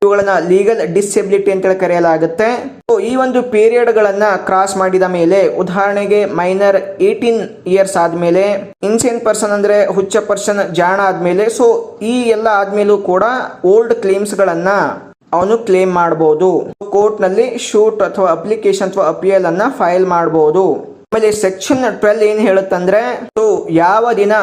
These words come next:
ಕೋರ್ಟ್ ಪ್ರಾರಂಭವಾಗಿರುತ್ತೆ, ಯಾವ ದಿನ ಕೋರ್ಟ್ ಕ್ಲೋಸ್ ಇರುತ್ತೆ, so, ಆ ದಿನವನ್ನ ಈ ಲಿಮಿಟೇಷನ್ ಟೈಮ್ ನಲ್ಲಿ ಕನ್ಸಿಡರ್ ಮಾಡೋದಿಲ್ಲ. ಮತ್ತು ಜಡ್ಜ್ಮೆಂಟ್‌ಗಳು ಮತ್ತು ಡಿಕ್ರೀಸ್‌ಗಳು ಬಂದ ಮೇಲೆ ಅವುಗಳ ಕಾಪೀಸ್‌ಗಳನ್ನ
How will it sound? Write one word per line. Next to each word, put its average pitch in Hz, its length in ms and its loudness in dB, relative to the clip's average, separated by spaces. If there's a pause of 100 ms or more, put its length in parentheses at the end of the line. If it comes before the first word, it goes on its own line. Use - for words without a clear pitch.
(260)
ಕೋರ್ಟ್ 214 360 0
ಪ್ರಾರಂಭವಾಗಿರುತ್ತೆ, 185 1500 0 (120)
ಯಾವ 196 360 2
ದಿನ 220 200 0 (340)
ಕೋರ್ಟ್ 208 540 0
ಕ್ಲೋಸ್ 196 320 2
ಇರುತ್ತೆ, 220 760 -2 (180)
so, 196 60 0 (140)
ಆ 208 220 2
ದಿನವನ್ನ 202 500 0 (340)
ಈ 214 40 -2
ಲಿಮಿಟೇಷನ್ 214 800 0
ಟೈಮ್ 196 220 -2
ನಲ್ಲಿ 190 240 0
ಕನ್ಸಿಡರ್ 202 680 -2
ಮಾಡೋದಿಲ್ಲ. 175 580 2 (340)
ಮತ್ತು 190 600 -2 (540)
ಜಡ್ಜ್ಮೆಂಟ್‌ಗಳು 214 840 0
ಮತ್ತು 233 300 0
ಡಿಕ್ರೀಸ್‌ಗಳು 190 720 -2
ಬಂದ 185 300 -2
ಮೇಲೆ 185 680 0
ಅವುಗಳ 202 320 0
ಕಾಪೀಸ್‌ಗಳನ್ನ 196 880 0